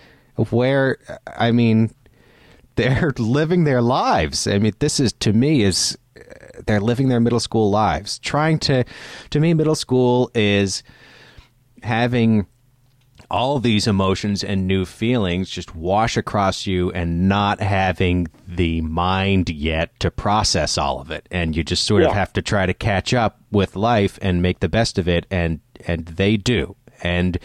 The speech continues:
Speaker 1: we see, we see their humiliation. You know, I mentioned that in the intro, but I will also
Speaker 2: Yeah.
Speaker 1: say that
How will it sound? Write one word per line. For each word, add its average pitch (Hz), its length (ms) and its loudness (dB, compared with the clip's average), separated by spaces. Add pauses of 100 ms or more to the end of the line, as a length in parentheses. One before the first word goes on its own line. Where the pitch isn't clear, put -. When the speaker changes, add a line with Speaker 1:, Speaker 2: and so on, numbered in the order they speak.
(220)
Speaker 1:
we 101 220 2
see, 110 640 0 (840)
we 113 160 0
see 156 300 2
their 135 160 0
humiliation. 107 880 2
You 123 80 4
know, 101 100 2
I 101 60 2
mentioned 107 340 2
that 90 200 2
in 85 60 -2
the 90 100 0
intro, 92 500 0
but 87 320 -2
I 113 100 2
will 156 220 2
also 139 300 4
Speaker 2:
Yeah. 107 60 2
Speaker 1:
say 92 580 2 (180)
that 90 340 0